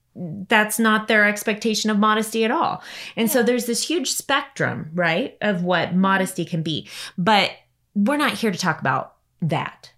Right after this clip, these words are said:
Speaker 1: about what is modest, what isn't modest. But what we do want to impress upon you, if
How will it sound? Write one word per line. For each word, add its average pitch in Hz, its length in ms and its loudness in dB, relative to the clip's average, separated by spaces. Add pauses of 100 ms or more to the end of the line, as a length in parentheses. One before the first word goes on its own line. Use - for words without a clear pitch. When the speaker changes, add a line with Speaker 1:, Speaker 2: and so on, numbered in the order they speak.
Speaker 1:
about 160 420 0
what 170 480 0
is 156 280 2
modest, 151 340 -2
what 147 240 -2
isn't 143 280 -2
modest. - 480 -6 (640)
But 190 160 0
what 180 160 -2
we 175 200 -2 (140)
do 262 280 0
want 180 320 0
to 165 140 -4
impress 147 420 -4
upon 147 360 -6
you, 131 160 -6
if 135 140 -8